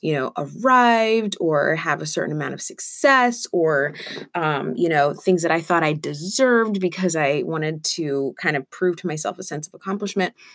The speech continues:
I realized that those things were all feelings, those feelings were all results of very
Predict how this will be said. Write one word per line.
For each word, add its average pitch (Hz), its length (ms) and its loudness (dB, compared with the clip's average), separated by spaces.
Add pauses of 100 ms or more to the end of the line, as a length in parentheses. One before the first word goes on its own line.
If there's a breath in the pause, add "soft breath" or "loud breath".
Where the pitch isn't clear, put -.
(260 loud breath)
I 196 120 0
realized 247 300 2
that 208 140 -8
those 190 220 0
things 175 260 -4
were 170 160 -2
all 160 340 2
feelings, 160 640 -4
those 175 240 0
feelings 220 340 -4
were - 140 -2
all 147 340 0 (220)
results 156 600 2
of 156 140 -4
very 160 480 0